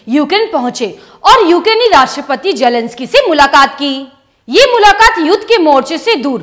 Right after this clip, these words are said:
पोलैंड की सीमा के करीब यूक्रेन के एक शहर में हुई। जेलेंस्की, एर्दोगान और गुटेरेस के बीच ये बैठक यूक्रेन में जापोरेजिया परमाणु संयंत्र की सुरक्षा को लेकर हुई।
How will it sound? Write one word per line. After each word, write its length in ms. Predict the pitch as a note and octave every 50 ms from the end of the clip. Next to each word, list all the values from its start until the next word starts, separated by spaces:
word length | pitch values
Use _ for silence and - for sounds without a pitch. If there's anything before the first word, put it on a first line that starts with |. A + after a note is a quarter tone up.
| - - - _ -
पोलैंड 380 | F4+ E4+ F4 F4+ G#4 B4 - -
की 100 | B4+ B4+
सीमा 300 | - F#4 E4+ D#4+ F#4 G4+
के 160 | G4+ G#4 G#4 F#4
करीब 340 | - D#4 C#4+ C#4 E4+ F#4 F4
यूक्रेन 420 | C#4+ C#4 C#4 C4 - C#4 C4+ A#3+ A#3
के 120 | - A4+ D5+
एक 80 | D5+ -
शहर 340 | - F4 E4 C#4+ D4+ D#4
में 140 | D4+ D#4 D#4
हुई। 260 | C#4 C#4+ C#4+ C#4 C#4 C#4 C4+ - _ _ _ _ _ _ _ _ _ _ _ _ _ _ _ _ _
जेलेंस्की, 600 | - F#3 C4 D#4+ D#4 D#4+ E4 E4 D#4+ D#4+ - A#4 A#4+ G#4+ - C#4+
एर्दोगान 500 | C#4 C#4 B3+ D#4+ E4 E4+ F#4 G4 A4 A#4
और 100 | G#4+ C4+
गुटेरेस 500 | C#4+ D4+ - D#4+ - D#4+ E4+ G#4+ G#4 -
के 100 | - F#4
बीच 280 | B3+ C#4+ F4 E4+ E4+ E4+
ये 80 | D#4 B3
बैठक 400 | A3 A#3+ A3+ A3+ A3+ G#3 - - - - - -
यूक्रेन 380 | A#3+ D#4 F4 - - A#4+ A#4+ B4+
में 140 | B4+ B4+ F4+
जापोरेजिया 680 | A3+ D4+ C4+ C#4+ - G4 G4+ E4+ D#4 D4 C4+ A3+ E4+ G4 G4
परमाणु 420 | F#4+ D4 C4 C4 B3 C4 E4 -
संयंत्र 460 | - - C4+ B3 B3+ B3+ B3+ B3 C#4+
की 160 | - - G4+
सुरक्षा 460 | - - D4 B3 A3+ - - - D4+ D4
को 200 | D4+ A#4 C#5 A4
लेकर 300 | D4+ C#4+ C#4+ D#4 C#4+ C#4
हुई। 260 | B3 C#4 C4+ C4 B3+